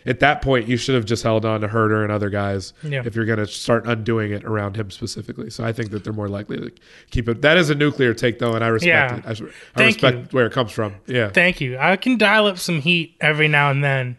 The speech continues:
Speaker 2: you know?
Speaker 1: <laughs>
Speaker 2: Um, Spo used to have a quote during Dwayne Wade's last year, um, that I think he took from a country song. That's like, "I'm not as good as I once was, but I'm good once as I ever was." That was me with that take.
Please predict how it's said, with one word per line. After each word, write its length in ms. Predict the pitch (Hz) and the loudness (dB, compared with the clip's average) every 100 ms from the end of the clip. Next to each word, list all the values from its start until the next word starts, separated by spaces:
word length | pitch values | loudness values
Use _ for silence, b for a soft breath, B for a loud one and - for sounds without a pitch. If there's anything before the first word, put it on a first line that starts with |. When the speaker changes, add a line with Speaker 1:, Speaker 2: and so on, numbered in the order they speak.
| _ | _
Speaker 2:
you 140 | 143 | 0
know? 200 | 147 143 165 | 0 2 2
Speaker 1:
<laughs> 140 | 147 B 147 B B - 175 | 0 B -16 B B -6 2
Speaker 2:
Um, 440 | 156 147 139 143 - | 6 6 2 -4 -8
Spo 540 | - - - 180 180 | -4 -2 4 6 6
used 200 | 185 - | 4 0
to 80 | 156 | 0
have 160 | 160 | 0
a 40 | 147 | -2
quote 380 | - 151 151 151 | -2 -2 -2 -2
during 260 | 151 139 | 0 0
Dwayne 240 | 139 139 139 | 0 -2 0
Wade's 240 | 139 139 | -2 0
last 360 | 143 135 - 147 | 0 0 -2 -2
year, 360 | 139 143 143 - - | 0 -2 -6 -14 -6
um, 260 | 143 131 | -4 -4
that 120 | 127 135 | -2 -2
I 60 | |
think 180 | 131 151 | -2 -4
he 140 | 143 | -4
took 180 | 139 143 | -6 -8
from 160 | - 139 | -4 -6
a 60 | |
country 340 | 127 143 135 156 | -2 -4 -2 -2
song. 400 | - 156 165 170 B B B B B B B | 0 0 0 -4 B B B B B B B
That's 160 | 156 143 | -2 2
like, 240 | 147 143 | 0 2
"I'm 140 | 147 147 | 2 4
not 160 | 147 | 4
as 120 | 147 131 | 2 2
good 200 | 147 147 | 4 4
as 100 | 139 | 4
I 120 | 131 | 2
once 340 | 131 135 - | 2 -2 -2
was, 340 | 135 131 139 - | -2 0 -2 -4
but 160 | 147 | -2
I'm 180 | 131 127 | -2 -2
good 160 | 139 131 | -2 -2
once 360 | 127 131 - | -4 -4 -4
as 100 | 131 | -4
I 120 | 123 | -4
ever 180 | 127 139 | -2 -2
was." 320 | 139 151 156 | -4 -4 0
That 160 | 165 175 | 2 2
was 120 | 170 | 2
me 140 | 151 156 | 0 0
with 140 | 139 | -2
that 220 | 123 123 | -4 -8
take. 320 | - 127 117 | -6 -6 -6